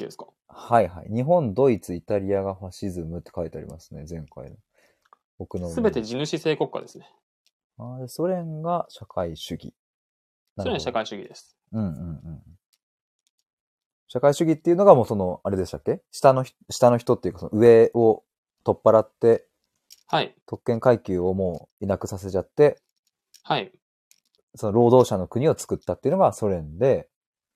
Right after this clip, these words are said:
Speaker 1: そうです。
Speaker 2: 日本、ドイツ、イタリアは、その特権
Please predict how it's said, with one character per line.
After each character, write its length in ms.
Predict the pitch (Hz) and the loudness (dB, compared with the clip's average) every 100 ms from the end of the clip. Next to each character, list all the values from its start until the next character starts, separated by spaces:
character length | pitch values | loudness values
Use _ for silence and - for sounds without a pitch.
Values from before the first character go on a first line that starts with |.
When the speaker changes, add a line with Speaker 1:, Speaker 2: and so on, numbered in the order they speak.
| _ | _
Speaker 1:
そ 140 | - 190 | -4 -2
う 20 | |
で 100 | 107 | -4
す。 220 | - - _ _ _ _ - | -10 -20 _ _ _ _ -8
Speaker 2:
日 80 | 143 | -2
本、 180 | 185 | 0
ド 100 | 170 | 2
イ 60 | 165 | 0
ツ、 100 | 147 | -2
イ 80 | 131 | -2
タ 140 | 156 | 0
リ 200 | 147 151 | 0 0
ア 160 | 151 143 | 2 2
は、 360 | 180 202 104 | 4 4 4
そ 180 | 80 120 | 0 -4
の 240 | 110 101 101 | -4 -4 -4
特 220 | 123 | -4
権 40 | 160 | 0